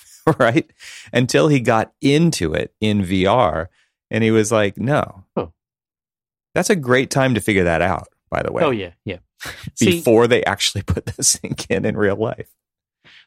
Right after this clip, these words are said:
Speaker 2: S-, so I was, um, and you've seen this chart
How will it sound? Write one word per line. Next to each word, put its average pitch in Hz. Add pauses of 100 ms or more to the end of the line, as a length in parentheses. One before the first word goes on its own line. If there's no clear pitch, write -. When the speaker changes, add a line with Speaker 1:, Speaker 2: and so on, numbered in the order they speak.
Speaker 2:
S-, - (260)
so 117 (320)
I 131
was, 127
um, 104 (500)
and 123
you've 123
seen 107
this 90
chart 90